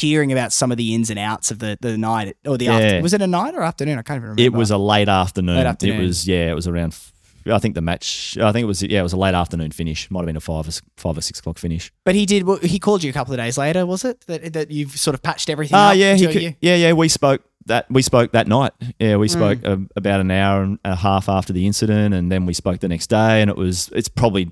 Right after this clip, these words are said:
Speaker 2: not something to rehash right now, but it'll be something I'd like to get,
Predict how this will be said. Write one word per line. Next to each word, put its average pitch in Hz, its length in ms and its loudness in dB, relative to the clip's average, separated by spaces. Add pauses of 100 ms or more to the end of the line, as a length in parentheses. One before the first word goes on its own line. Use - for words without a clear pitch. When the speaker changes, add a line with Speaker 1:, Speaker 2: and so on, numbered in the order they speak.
Speaker 2:
not 95 200 -6 (200)
something 85 520 -4 (240)
to 98 100 -4
rehash 95 380 0
right 98 200 2
now, 104 240 2
but 117 120 4 (100)
it'll 135 240 2
be 165 80 4
something 208 240 4
I'd 139 80 6
like 131 200 6
to - 60 -2
get, 107 120 2